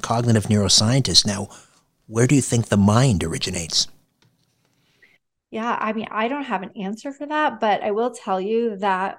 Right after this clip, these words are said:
Speaker 2: <laughs> since this journey started for me, that I realized in graduate school, um, in a neuroscience training program, we never talk about the mind. We only learn about the brain.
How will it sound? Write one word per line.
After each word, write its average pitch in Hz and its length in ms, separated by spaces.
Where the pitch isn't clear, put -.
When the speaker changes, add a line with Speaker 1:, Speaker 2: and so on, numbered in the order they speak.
Speaker 2:
<laughs> - 200
since 233 380
this 208 160
journey 185 300
started 233 320
for 247 140
me, 254 300
that 190 360
I 214 120
realized 196 880
in 196 400
graduate 190 440
school, 180 460
um, 185 380
in 190 140
a 175 360
neuroscience 214 560
training 226 320
program, 180 480
we 202 160
never 202 680
talk 190 300
about 175 240
the 175 80
mind. 175 460
We 233 180
only 277 280
learn 214 180
about 185 200
the 190 60
brain. 180 460